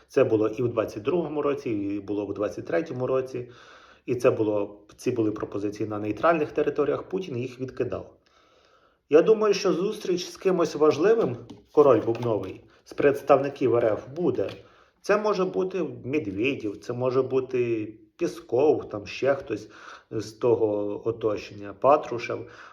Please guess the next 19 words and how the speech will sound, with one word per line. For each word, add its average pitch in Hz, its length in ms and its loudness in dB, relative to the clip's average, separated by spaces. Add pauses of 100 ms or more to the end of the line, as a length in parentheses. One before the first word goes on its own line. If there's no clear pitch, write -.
Але 151 500 8
я 156 160 4
думаю, 160 580 0
що 147 880 2
сам 151 360 -2
Путін 202 420 -8
особисто 135 680 -2
не 131 200 -6
явиться. 95 720 -10 (100)
Ну, 143 140 0
принаймні 123 380 2
той, 123 360 0 (140)
хто - 240 -2
видає 120 400 0
себе 101 280 -10
за 98 140 -6
Путіна. 101 460 -14 (1200)
Так, 147 300 6 (580)
ну, 190 260 -4